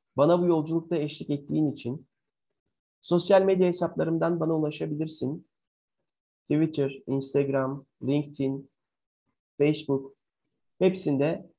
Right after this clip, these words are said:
Eren Gökyer olarak arattırdığında beni karşında bulabileceksin. Aynı zamanda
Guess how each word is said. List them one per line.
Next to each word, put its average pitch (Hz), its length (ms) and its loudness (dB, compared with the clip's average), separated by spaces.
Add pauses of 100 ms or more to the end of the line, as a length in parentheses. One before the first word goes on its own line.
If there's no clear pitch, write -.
(240)
Eren 160 340 4
Gökyer 175 340 0
olarak 123 420 -4
arattırdığında 139 1040 -2 (560)
beni 156 340 4
karşında 151 500 0
bulabileceksin. 139 840 -4 (380)
Aynı 208 300 6
zamanda 156 680 4